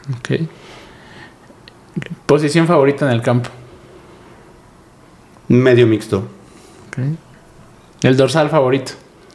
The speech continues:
Speaker 2: Ahorita quince, pero nunca me ha importado, realmente.
Speaker 1: Ok.
Speaker 2: Eh, yo usaba el que fuera, de repente tuve una camiseta seis y todo,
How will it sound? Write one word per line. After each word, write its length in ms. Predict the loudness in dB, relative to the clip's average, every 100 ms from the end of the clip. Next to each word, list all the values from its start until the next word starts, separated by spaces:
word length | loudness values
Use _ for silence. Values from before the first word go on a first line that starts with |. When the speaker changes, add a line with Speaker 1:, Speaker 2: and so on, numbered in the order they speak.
| -20 -20 -20 -20 -20 -20 -20 -20 -10 0
Speaker 2:
Ahorita 480 | 4 4 4 0
quince, 420 | 0 -2 -2 -4 -8 -16 -20 _ -2
pero 600 | 2 4 4 4 0 -4
nunca 300 | -2 0 0
me 80 | 0
ha 20 |
importado, 720 | 0 0 2 0 0 -4 -14 -18 -4
realmente. 460 | 0 2 4 2
Speaker 1:
Ok. 60 | 0 -4 -20 -20 -20 -20 -10
Speaker 2:
Eh, 320 | -2 2 2 4
yo 140 | 2
usaba 220 | 2 2
el 100 | 2
que 100 | -2
fuera, 380 | -2 0 2 2
de 100 | 0
repente 840 | -2 0 2 2 2 2 0 -8
tuve 180 | -12 -2
una 120 | 0 2
camiseta 440 | -2 -2 -2 -4
seis 440 | -2 0 0 -4 -8
y 120 | -12 -12 -20 -20 -20 _ -14 -2
todo, 640 | 0 2 2 0 -4 -8